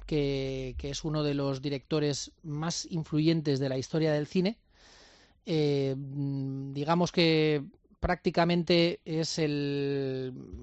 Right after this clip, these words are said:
el, el más, el, el padre del, del cine escandinavo,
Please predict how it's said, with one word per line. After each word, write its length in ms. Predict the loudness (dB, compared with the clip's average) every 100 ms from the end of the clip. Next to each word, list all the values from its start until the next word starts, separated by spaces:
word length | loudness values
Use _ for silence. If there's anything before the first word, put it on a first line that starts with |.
| -14
el, 220 | -10 -10 -10
el 240 | -8 -6
más, 440 | -6 -4 -4 -4
el, 220 | -6 -6 -6
el 180 | -8 -2
padre 720 | 4 6 6 6 4 4 4
del, 320 | 2 0 0
del 160 | 0 -2
cine 320 | 0 0 2
escandinavo, 720 | 0 0 2 2 4 2 0